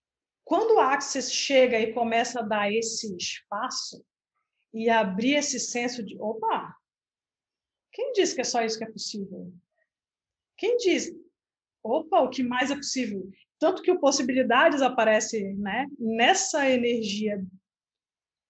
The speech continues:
E o nosso tema aqui, né, o Sussurrando com as Possibilidades, é essa coisa de onde eu tinha desaprendido a olhar pro que era possível, porque eu tava muito condicionada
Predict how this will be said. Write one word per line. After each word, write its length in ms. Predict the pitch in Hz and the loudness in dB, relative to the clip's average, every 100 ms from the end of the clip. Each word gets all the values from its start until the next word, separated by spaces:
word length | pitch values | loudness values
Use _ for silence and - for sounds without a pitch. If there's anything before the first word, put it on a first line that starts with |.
| _ _ _ _ | _ _ _ _
E 140 | 240 262 | 0 2
o 60 | |
nosso 380 | 302 381 - 381 | 4 2 0 -2
tema 280 | 320 403 311 | 0 2 0
aqui, 200 | - 233 | -2 -2
né, 220 | 208 285 | -2 -4
o 80 | 254 | -6
Sussurrando 680 | - 240 233 226 262 254 240 | -8 -8 -6 -2 0 0 -4
com 160 | - | -8
as 80 | 214 | -10
Possibilidades, 760 | - 208 214 202 208 208 202 196 | -10 -12 -8 -6 -4 -4 -6 -6
é 160 | 214 214 _ _ _ _ _ _ _ _ _ _ _ _ _ _ _ _ _ - | -8 -10 _ _ _ _ _ _ _ _ _ _ _ _ _ _ _ _ _ -6
essa 340 | 262 277 302 | -4 -4 -6
coisa 300 | 311 302 294 | -4 -2 -2
de 300 | 240 285 285 | -4 -6 -4
onde 420 | 240 285 349 320 330 330 339 - _ _ _ _ _ | -2 0 0 -2 -4 -6 -12 -18 _ _ _ _ _
eu 160 | 240 254 | -4 -2
tinha 320 | 320 294 254 | 0 0 0
desaprendido 880 | 254 262 277 294 285 262 226 370 370 | -2 0 0 2 2 0 2 2 4
a 80 | 294 | 4
olhar 300 | 262 247 247 | 4 2 0
pro 100 | 233 | -4
que 120 | 240 | -2
era 140 | 233 | -4
possível, 680 | 226 - - 262 330 320 - | -6 -10 -4 0 0 0 -2
porque 200 | 254 262 | -4 -4
eu 80 | 254 | -4
tava 220 | 254 247 | -2 -2
muito 720 | 240 294 415 440 415 403 403 - _ _ | 0 0 -2 0 -2 -2 -4 -14 _ _
condicionada 960 | - 294 285 302 262 254 285 262 254 226 | -2 0 2 0 2 4 2 2 -2 -2